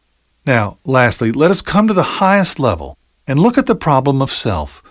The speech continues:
in the light of Christ. Why did the Lord Jesus Christ, the Son of God, ever come into this world? He came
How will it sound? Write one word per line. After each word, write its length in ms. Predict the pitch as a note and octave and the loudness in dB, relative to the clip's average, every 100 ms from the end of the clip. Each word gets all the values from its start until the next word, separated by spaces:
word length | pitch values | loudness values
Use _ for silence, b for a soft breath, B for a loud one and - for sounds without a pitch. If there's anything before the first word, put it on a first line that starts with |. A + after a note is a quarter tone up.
| b b b | b b b
in 100 | A#2 | -2
the 100 | A2 | 0
light 280 | G#2 A2 G#2 | 0 0 -2
of 100 | - | -8
Christ. 560 | - F#2 C#2+ - - - _ _ _ _ _ _ _ _ _ - | -8 -8 -8 -12 -14 -20 _ _ _ _ _ _ _ _ _ -4
Why 320 | D3+ G3+ C4+ | 2 4 4
did 160 | A#3 F#3 | 2 2
the 120 | D#3 | 2
Lord 260 | D3+ D#3+ | 4 4
Jesus 340 | D#3+ C#3 C#3 - | 4 0 0 -4
Christ, 420 | - D2 - - | -6 -8 -10 -6
the 120 | B2 | -4
Son 320 | - F#3+ G3+ | 0 2 4
of 160 | B3+ G3 | 4 0
God, 420 | A2+ - - - - b b | -4 -6 -12 -20 -20 b b
ever 300 | D3 F3+ A#3+ | 0 2 0
come 300 | - F#3 D#3+ | 0 0 0
into 240 | B2+ B2 | -2 -2
this 240 | C3+ C3 A2+ | -2 -4 -4
world? 400 | G#2+ D2+ - - _ _ _ _ _ B B B | -4 -6 -12 -20 _ _ _ _ _ B B B
He 180 | - C#3+ | -6 -6
came 380 | - E3 D3+ | -2 0 0